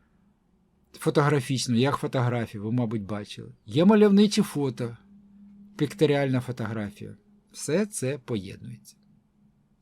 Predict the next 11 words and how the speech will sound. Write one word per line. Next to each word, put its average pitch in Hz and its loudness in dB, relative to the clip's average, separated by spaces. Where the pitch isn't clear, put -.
Для 135 0
чого 254 4
ми 226 10
знімаємо 190 6
фото? 113 -6
Ну, 170 -2
перше, 170 2
для 123 0
пам'яті, 101 -6
машина 110 -4
часу. - -14